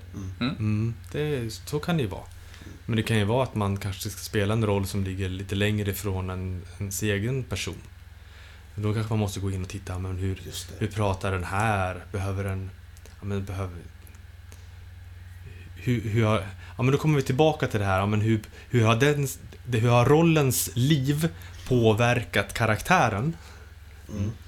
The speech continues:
Speaker 2: Och hur hittar man det i kontrast till
Speaker 3: Och,
Speaker 2: sin egen röst
Speaker 3: och,
Speaker 2: och inte
Speaker 3: ja, men
Speaker 2: forcera
Speaker 3: pre-,
Speaker 2: fram
Speaker 3: ja, men
Speaker 2: den?
Speaker 3: precis,
Speaker 2: Ja.
Speaker 3: att man liksom inte,
Speaker 1: Visst.
Speaker 3: så, men, det finns ju liksom en, risken finns ju i, i att man går in och spelar,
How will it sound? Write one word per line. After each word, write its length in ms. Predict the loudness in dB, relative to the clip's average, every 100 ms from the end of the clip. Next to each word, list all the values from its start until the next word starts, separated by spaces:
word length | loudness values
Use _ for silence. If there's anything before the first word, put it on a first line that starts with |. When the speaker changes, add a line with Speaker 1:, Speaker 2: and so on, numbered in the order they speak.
| -18 -16 0
Speaker 2:
Och 140 | 4
hur 60 | 6
hittar 340 | 4 4 4
man 140 | 4 4
det 60 |
i 80 | 4
kontrast 400 | 2 0 0 2
till 80 | 2
Speaker 3:
Och, 60 | 2
Speaker 2:
sin 120 | 4
egen 220 | 4 4
röst 100 | 6
Speaker 3:
och, 60 | 6
Speaker 2:
och 60 |
inte 240 | 6 6 6
Speaker 3:
ja, 40 |
men 100 | 6
Speaker 2:
forcera 260 | 8 6 6
Speaker 3:
pre-, 20 |
Speaker 2:
fram 100 | 6
Speaker 3:
ja, 60 | 6
men 100 | 6
Speaker 2:
den? 100 | 6
Speaker 3:
precis, 340 | 4 6 6 4
Speaker 2:
Ja. 40 |
Speaker 3:
att 100 | 4
man 140 | 4
liksom 280 | 4 2 2
inte, 240 | 0 2 0
Speaker 1:
Visst. 160 | 0 -8 -14 -8
Speaker 3:
så, 160 | 0
men, 260 | 4 4 0 -10 -12 -12 -14 -16 -12 -2
det 80 | 4
finns 320 | 6 8 6
ju 40 |
liksom 260 | 4 4 4
en, 140 | 4
risken 680 | 4 4 4 2 4 4 4
finns 500 | 2 4 6 4 2
ju 240 | 4 4 2 -4 -16 -16
i, 340 | -10 -6 0 2
i 120 | 4
att 160 | 2 2
man 180 | 4
går 180 | 6 6
in 180 | 6 4
och 60 | 2
spelar, 720 | 2 4 6 6 4 4